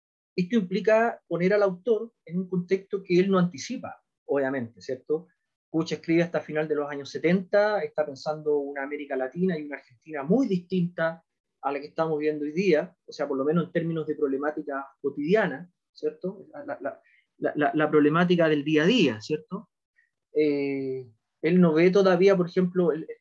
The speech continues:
impacto, él, él no conoce el impacto del neoliberalismo, por ejemplo, está lejos de eso, eh, te-, logra vislumbrarlo, pero no es un tema que esté viendo, ¿cierto? Como lo vimos hoy día nosotros, el tema ecológico tampoco está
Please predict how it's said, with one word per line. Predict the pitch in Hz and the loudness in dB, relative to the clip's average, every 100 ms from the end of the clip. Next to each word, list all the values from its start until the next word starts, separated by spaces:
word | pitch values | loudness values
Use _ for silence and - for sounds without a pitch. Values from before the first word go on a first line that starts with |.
| _ | _
impacto, | - 165 - | -4 -4 -4
él, | 156 156 | -10 -6
él | 151 | -4
no | 156 | -2
conoce | 151 151 202 185 | 0 2 2 2
el | 175 | -2
impacto | 160 170 170 160 | 0 -4 -4 -8
del | |
neoliberalismo, | 160 156 147 139 135 196 214 185 | -4 -2 -2 -4 -4 -4 -2 -2
por | 175 | -4
ejemplo, | 156 170 170 - | -10 -16 -18 -6
está | 139 | -2
lejos | 135 180 180 170 | 0 0 0 0
de | 180 | 2
eso, | 180 - 175 175 _ _ _ _ - | 2 0 -4 -4 _ _ _ _ -6
eh, | 143 143 139 135 135 120 | -4 -4 -6 -8 -10 -10
te-, | - 139 156 | -6 -2 2
logra | 170 220 196 | 6 6 8
vislumbrarlo, | 185 160 165 294 254 160 | 4 4 4 4 4 2
pero | 151 | 0
no | 156 | -2
es | 185 | -4
un | 208 | -4
tema | 180 196 185 | -4 -4 -6
que | |
esté | 175 180 | -8 -4
viendo, | 180 185 190 185 170 | 0 0 0 -4 -10
¿cierto? | 170 - | -14 -20
Como | 165 156 | -16 -10
lo | 147 | -8
vimos | 147 160 147 | -8 -10 -14
hoy | 143 | -10
día | 170 143 | -8 -8
nosotros, | - 208 208 185 180 | -4 0 2 2 0
el | 170 | 0
tema | 143 | -4
ecológico | 135 135 139 135 131 | -2 -2 -2 -6 -10
tampoco | 127 - - | -12 -18 -20
está | _ 196 196 180 175 | _ 2 4 2 -4